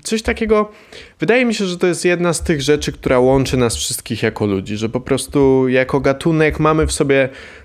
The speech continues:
em, wszyscy mamy tę wspólną cechę, że jesteśmy w stanie odróżnić ludzkie gówno od, od gówien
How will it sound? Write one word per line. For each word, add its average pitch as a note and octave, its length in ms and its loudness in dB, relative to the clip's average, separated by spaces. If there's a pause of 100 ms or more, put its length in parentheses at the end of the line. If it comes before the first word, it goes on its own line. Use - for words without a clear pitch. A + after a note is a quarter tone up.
(100)
em, A2+ 460 0 (1040)
wszyscy D3 380 -2
mamy C3+ 220 2
tę C3+ 140 0
wspólną C3+ 480 0
cechę, C3 380 0
że B2+ 160 0
jesteśmy C3 440 -2
w - 80 -8
stanie C3+ 340 2
odróżnić B2+ 680 0
ludzkie C3+ 340 2
gówno B2 540 2
od, A2+ 220 -2
od A2+ 260 0
gówien A#2+ 520 2